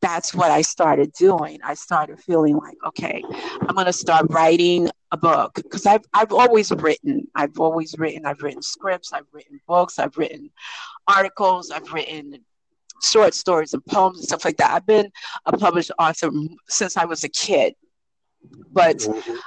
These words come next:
Speaker 1: I w-, have not told my memoirs. And what I started doing was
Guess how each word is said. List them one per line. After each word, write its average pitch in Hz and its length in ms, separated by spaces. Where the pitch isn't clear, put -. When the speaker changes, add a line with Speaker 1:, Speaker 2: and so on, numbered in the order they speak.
Speaker 1:
I 175 100
w-, 170 340
have 175 220
not 180 320
told 190 420
my 156 180
memoirs. 185 920
And 165 200
what 156 280
I 151 120
started 165 480
doing 180 500
was 170 240